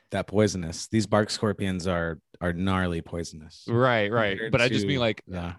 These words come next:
Speaker 2: I didn't grow up with them. So, like, just seeing a scorpion is, like, a very scary thing 'cause you're not, you've only seen 'em from movies. I mean, Ashley, have you ever even encountered a scorpion?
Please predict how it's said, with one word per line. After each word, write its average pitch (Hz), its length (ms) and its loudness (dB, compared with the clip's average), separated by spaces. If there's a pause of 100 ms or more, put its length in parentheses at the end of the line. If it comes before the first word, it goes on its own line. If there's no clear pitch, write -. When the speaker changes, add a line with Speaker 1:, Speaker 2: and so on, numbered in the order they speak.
Speaker 2:
I 143 160 2
didn't 135 280 0
grow 107 240 6
up 113 140 0
with 107 100 0
them. 101 160 -2
So, 107 160 0
like, 101 180 2
just 110 220 0
seeing 110 300 0
a 101 60 0
scorpion 101 560 -2
is, 98 180 -2
like, 98 280 0 (640)
a 113 120 -2
very 104 260 2
scary 98 360 0
thing 101 340 -4
'cause 90 160 -4
you're 101 140 0
not, 98 340 -4 (760)
you've 117 200 0
only 107 180 4
seen 107 180 -2
'em 98 80 -4
from 98 200 0
movies. 98 540 2
I - 60 -4
mean, 110 140 0
Ashley, 110 340 2
have 101 160 2
you 113 80 6
ever 117 180 2
even 107 380 -2
encountered 104 460 0
a - 20 -2
scorpion? 113 460 -2